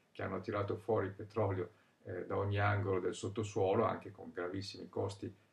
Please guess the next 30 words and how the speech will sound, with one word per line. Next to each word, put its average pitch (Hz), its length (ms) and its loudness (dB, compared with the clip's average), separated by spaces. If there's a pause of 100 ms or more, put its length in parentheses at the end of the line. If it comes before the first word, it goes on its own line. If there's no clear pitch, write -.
ambientali, 98 800 2
che 101 100 -2
adesso - 480 0
si - 160 -8
trovano 92 540 -2 (280)
assolutamente 101 760 -2
fuori, 98 460 2 (540)
eh, 104 200 -2
fuori 101 280 4
mercato, 98 600 4
le 87 140 -4
linee 90 220 0
aeree, 110 360 8
il - 100 -4
turismo, 98 680 2 (380)
eh, 92 720 -2
la 95 120 -2
lista 107 540 6
è 110 80 0
infinita. 98 560 -4
Dunque 117 320 0
ci - 100 2
avviamo 135 680 4 (280)
a 95 380 2
gran 135 320 8
velocità 113 760 4
a 107 140 2
un 117 260 4
cataclisma 110 760 0
economico - 680 -8